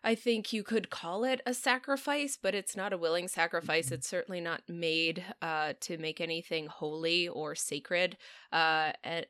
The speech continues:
Speaker 1: but I, I like that there's that playing with this idea of what it means to sacrifice and to be a sacrifice and to be sacrificed, um, and the way that kind of works as a, as a circular idea folding in on itself, which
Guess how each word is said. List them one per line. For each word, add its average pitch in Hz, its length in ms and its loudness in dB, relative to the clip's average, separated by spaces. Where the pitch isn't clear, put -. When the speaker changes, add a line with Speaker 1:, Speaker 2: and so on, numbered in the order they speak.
Speaker 1:
but 185 160 0
I, 170 220 4
I 196 60 0
like 180 420 -2
that 180 160 0
there's 165 380 0
that 160 500 -2
playing 175 400 -2
with 220 300 -4
this 202 300 -4
idea 165 420 0
of 170 460 0
what 160 180 0
it - 80 -2
means 160 280 -6
to 165 100 -8
sacrifice 165 720 -4
and 160 180 -6
to 180 160 -6
be 151 220 -6
a 165 40 -2
sacrifice 165 760 -4
and 170 160 -6
to 180 120 -6
be 160 140 -10
sacrificed, - 880 -6
um, 170 420 4
and 185 200 -2
the 170 80 2
way 160 240 0
that 165 220 -2
kind 165 260 -6
of 156 240 -4
works 165 480 -2
as 160 220 -6
a, 151 380 -4
as 170 140 -6
a 165 60 -4
circular 165 580 -4
idea 147 600 -4
folding 160 420 -6
in 156 100 -4
on 147 160 -6
itself, - 480 -6
which - 220 -6